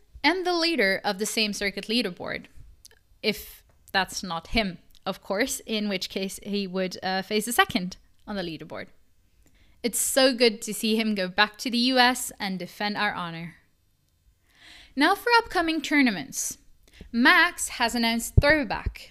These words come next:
the first U K exclusive major since the beginning of the rollback era.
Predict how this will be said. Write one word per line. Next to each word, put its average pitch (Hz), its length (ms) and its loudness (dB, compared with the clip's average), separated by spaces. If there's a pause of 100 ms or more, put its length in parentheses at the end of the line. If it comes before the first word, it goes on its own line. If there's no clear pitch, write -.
the 202 120 -12
first 403 380 -2
U 311 140 0
K 302 220 2
exclusive 262 500 -2
major 285 460 0
since 202 240 -10
the 196 100 -10
beginning 226 440 0
of 262 100 0
the 233 60 -2
rollback 208 480 0
era. 160 300 -8